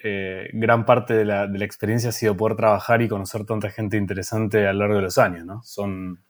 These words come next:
son quince años en, en la industria de la tecnología y no deja de sorprender todo lo nuevo que va surgiendo y más aún hoy, hoy en día, ¿no? Con todo el tema de inteligencia artificial es un, es una época entretenida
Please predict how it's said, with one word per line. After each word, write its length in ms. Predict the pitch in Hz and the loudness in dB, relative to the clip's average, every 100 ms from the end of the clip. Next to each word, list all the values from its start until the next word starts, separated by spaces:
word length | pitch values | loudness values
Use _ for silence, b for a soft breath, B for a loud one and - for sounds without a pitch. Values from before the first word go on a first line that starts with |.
| _ | _
son 240 | - 110 | -6 -2
quince 320 | 107 120 117 | 2 2 4
años 340 | 113 120 113 - | 4 4 2 -2
en, 220 | 104 107 107 | -6 -8 -8
en 100 | 104 | -6
la 60 | |
industria 320 | 107 110 - | -4 -4 -2
de 60 | 107 | -2
la 20 | |
tecnología 680 | 104 98 98 95 117 123 120 | -2 -4 -6 -6 0 4 4
y 300 | 98 90 85 _ _ _ _ _ _ _ | 2 -4 -10 _ _ _ _ _ _ _
no 100 | 110 | 2
deja 220 | 131 131 | 4 6
de 80 | 127 | 4
sorprender 580 | 120 107 107 110 120 113 | 2 -4 -4 0 0 2
todo 160 | 123 | 2
lo 120 | 117 110 | 2 2
nuevo 260 | 120 120 | 2 2
que 80 | 107 | 2
va 100 | 107 | 0
surgiendo 800 | - 104 - 113 117 123 117 107 | -2 -10 -2 0 2 2 2 2
y 400 | 95 90 90 - | 0 -6 -8 -6
más 300 | 117 123 - | -2 0 4
aún 480 | 113 123 117 110 110 | 4 4 2 0 0
hoy, 460 | 113 117 104 90 _ - | 4 4 4 -2 _ 0
hoy 160 | 110 | 2
en 140 | 107 113 | 2 2
día, 240 | 110 90 | 2 0
¿no? 160 | 104 113 | -4 -4
Con 180 | 98 | -6
todo 160 | 92 104 | -4 -2
el 180 | 98 92 | -2 -4
tema 200 | 107 107 | -2 -2
de 60 | |
inteligencia 440 | 98 95 95 101 101 | -2 -4 -4 -4 -4
artificial 420 | 92 85 98 113 | -6 -6 0 0
es 140 | 104 | -2
un, 260 | 98 90 95 | -8 -12 -12
es 160 | 90 - | -12 -2
una 100 | 117 | 0
época 260 | 117 123 110 | 2 2 0
entretenida 920 | 101 104 98 104 117 113 104 95 | 0 -2 -2 0 2 4 2 0